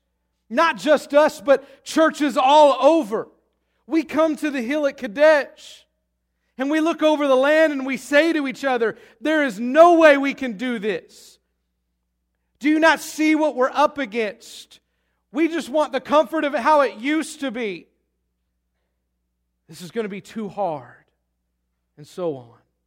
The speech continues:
My challenge to you this morning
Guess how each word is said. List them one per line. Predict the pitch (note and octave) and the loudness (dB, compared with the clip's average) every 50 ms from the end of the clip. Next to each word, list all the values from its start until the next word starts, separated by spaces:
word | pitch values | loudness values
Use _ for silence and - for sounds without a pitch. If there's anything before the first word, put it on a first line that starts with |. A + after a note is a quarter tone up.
| _ _ _ _ _ _ _ _ _ _ _ _ _ _ _ _ _ _ _ _ _ _ _ _ _ _ _ _ _ _ _ _ _ _ _ _ _ _ _ _ _ | _ _ _ _ _ _ _ _ _ _ _ _ _ _ _ _ _ _ _ _ _ _ _ _ _ _ _ _ _ _ _ _ _ _ _ _ _ _ _ _ _
My | A#2+ | -20
challenge | _ - - - - G3+ G#3 A3 A3 G#3 G3 F#3+ F3 D#3 D3 - - - | _ -20 -20 -16 -10 -8 -6 -6 -6 -6 -6 -8 -8 -10 -14 -20 -20 -18
to | - F#3 | -18 -18
you | E3 C#3 D#3+ F3+ F3 | -18 -16 -16 -16 -14
this | C#3+ D#3 D#3 - - | -14 -16 -18 -18 -16
morning | F3 F3 E3 D#3+ D#3+ C#3 A#2+ A2 _ | -14 -12 -10 -10 -10 -12 -16 -20 _